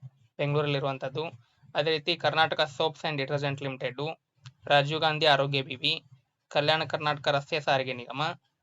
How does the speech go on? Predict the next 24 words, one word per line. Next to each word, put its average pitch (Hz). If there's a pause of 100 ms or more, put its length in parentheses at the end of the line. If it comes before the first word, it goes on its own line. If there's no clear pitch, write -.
(760)
ಅದೇ 151
ರೀತಿ 156
ವಾಯವ್ಯ 147
ಕರ್ನಾಟಕ 147
ರಸ್ತೆ 143
ಸಾರಿಗೆ 135
ನಿಗಮ, 127 (640)
ಕೃಷಿ 160
ಮಾರಾಟ 143
ಇಲಾಖೆ, 139 (880)
ತಾಂತ್ರಿಕ 156
ಶಿಕ್ಷಣ 160
ಇಲಾಖೆ 143 (220)
ಮತ್ತು 175
ಶಾಲಾ 156
ಶಿಕ್ಷಣ -
ಇಲಾಖೆಗಳಲ್ಲಿ 147 (440)
ಒಂದು 151
ಹುದ್ದೆಗಳನ್ನ 147 (540)
ನೇಮಕಾತಿ 151
ಮಾಡಿಕೊಳ್ತಾ 139
ಇರುವಂಥದ್ದು. 135 (680)
ಬಹಳ 160
ದಿನಗಳಿಂದ 160